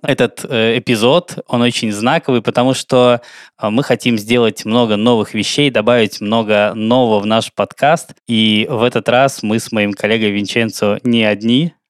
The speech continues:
Мы позвали гостя, точнее, даже гостью. А почему позвали? Потому что мы записываем этот эпизод накануне восьмого марта,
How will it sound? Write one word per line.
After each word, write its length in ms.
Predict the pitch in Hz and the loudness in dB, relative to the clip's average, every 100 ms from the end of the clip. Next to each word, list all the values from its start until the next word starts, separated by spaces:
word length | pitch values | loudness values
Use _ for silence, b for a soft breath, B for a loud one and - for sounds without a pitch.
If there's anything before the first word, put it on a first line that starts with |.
| _ | _
Мы 220 | 143 120 123 | -4 -2 0
позвали 460 | 120 110 117 113 | 0 2 2 2
гостя, 500 | 110 123 165 - 151 | 2 4 4 2 -2
точнее, 560 | 139 113 - 123 120 110 | 0 -2 -2 -4 -4 -4
даже 300 | 110 101 98 | -2 0 -2
гостью. 800 | 98 117 180 202 - 170 170 - _ _ | 0 2 4 2 -2 0 0 -2 _ _
А 220 | 117 107 110 | 0 2 2
почему 300 | 123 147 131 | 0 0 2
позвали? 340 | 127 175 226 | 2 4 2
Потому 320 | - 123 131 | 0 0 0
что 400 | - - 131 131 123 - _ | 0 2 4 4 2 -6 _
мы 280 | 117 131 123 | 0 2 0
записываем 580 | 156 127 - 135 - 110 | -4 -4 -2 -2 0 0
этот 260 | 110 113 - | 0 -2 -6
эпизод 400 | 117 110 139 127 | -6 0 0 0
накануне 680 | 110 117 123 117 107 104 101 | -2 2 4 4 2 2 2
восьмого 480 | 110 - 123 113 | 0 0 2 2
марта, 420 | 120 160 175 113 | 2 0 0 -2